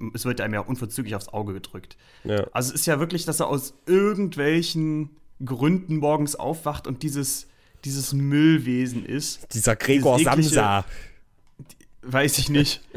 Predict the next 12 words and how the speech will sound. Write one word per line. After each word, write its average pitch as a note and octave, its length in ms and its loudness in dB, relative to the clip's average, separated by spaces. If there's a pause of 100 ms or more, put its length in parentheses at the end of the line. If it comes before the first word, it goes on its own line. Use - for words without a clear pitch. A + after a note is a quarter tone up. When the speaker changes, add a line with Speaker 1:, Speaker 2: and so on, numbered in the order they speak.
Speaker 2:
<laughs> - 240 -10
Speaker 1:
Dieses D3+ 260 2
ekelhafte E3+ 520 2
Wesen, F3 300 2
was D#3 160 -2
er D3+ 100 0
wirklich E3+ 300 -4
auch C#3+ 340 -2
ziemlich E3 580 4
genau C3+ 600 0
beschreibt. A#2+ 1040 -4
Übrigens, C3+ 580 -2